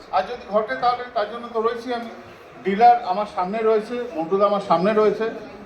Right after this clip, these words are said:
আজকে সকলের সামনে আমি, সামনে আমি বলে রাখছি যে মন্টুদাকে বলবেন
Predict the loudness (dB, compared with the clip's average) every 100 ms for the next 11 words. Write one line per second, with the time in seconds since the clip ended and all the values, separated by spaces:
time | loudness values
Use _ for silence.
0 | -20 0 0 2 -2 0 0 0 -2 0
1 | -2 0 0 0 -2 0 2 2 0 2
2 | 2 4 2 2 -12 -14 -16 -18 -8 -6
3 | 0 0 2 2 4 2 0 0 -4 -4